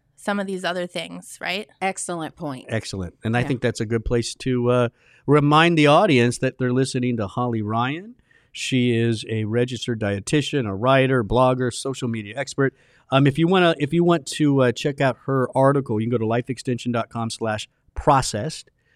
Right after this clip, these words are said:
Speaker 3: And there's a whole bunch more there, I know. So check that out, lifeextension dot com slash process. Holly, thank you for coming on.
Speaker 1: Thank you.
Speaker 3: Hey, don't forget, you can go to live forevers dot com. There's over,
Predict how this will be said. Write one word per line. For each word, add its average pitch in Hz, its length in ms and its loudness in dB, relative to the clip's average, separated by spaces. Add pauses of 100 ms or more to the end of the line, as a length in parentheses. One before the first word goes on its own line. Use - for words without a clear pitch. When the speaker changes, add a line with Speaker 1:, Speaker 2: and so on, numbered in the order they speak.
(220)
Speaker 3:
And 120 420 2
there's 123 160 4
a 110 60 0
whole 131 160 0
bunch 120 240 -4
more 104 180 -4
there, 104 200 -4
I 104 60 -4
know. 104 220 -6
So 107 320 -4 (200)
check 147 240 0
that 131 160 4
out, 117 180 2
lifeextension 120 640 -4
dot 113 160 -4
com 107 220 -6
slash 101 300 -10
process. 127 460 -6 (120)
Holly, 131 240 0
thank 123 220 -8
you 120 40 -20
for 107 80 -14
coming 104 280 -8
on. 95 160 -6 (140)
Speaker 1:
Thank 220 160 -8
you. 202 100 -4
Speaker 3:
Hey, 175 80 6
don't 196 220 2
forget, 196 240 2
you 185 80 -6
can 202 60 2
go 190 40 2
to 160 80 0
live 175 180 0
forevers 180 300 2
dot 185 180 2
com. 190 300 2 (580)
There's 151 420 4
over, 175 260 6